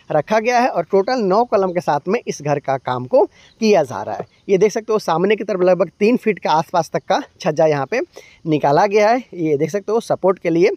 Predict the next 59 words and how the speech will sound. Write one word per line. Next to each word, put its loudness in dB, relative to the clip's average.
जो 2
छत -4
के -2
ढलाई 2
के -4
साथ 0
साथ -2
जो -4
बीम 0
का 0
काम -2
किया 0
जाता 2
है, -2
उसी -4
बीम 0
के -4
साथ -2
में 2
यहाँ 2
पे 0
सपोर्ट -2
के 2
लिए 4
काम -2
है 0
वो 2
किया 2
गया 0
है। 2
ईजीली 0
यहाँ 0
पे 0
आप 2
देख 0
पा -2
रहे 4
हो, 2
छज्जा 0
का -4
सपोर्ट -4
के -8
लिए 2
हमेशा -2
आपको -4
कैंटिलीवर 0
बीम -2
का -12
प्रयोग 0
करना 2
चाहिए, 2
जैसा -6
कि -10
यहाँ -4
पे 0
भी 2
किया 2
गया -4
है। -2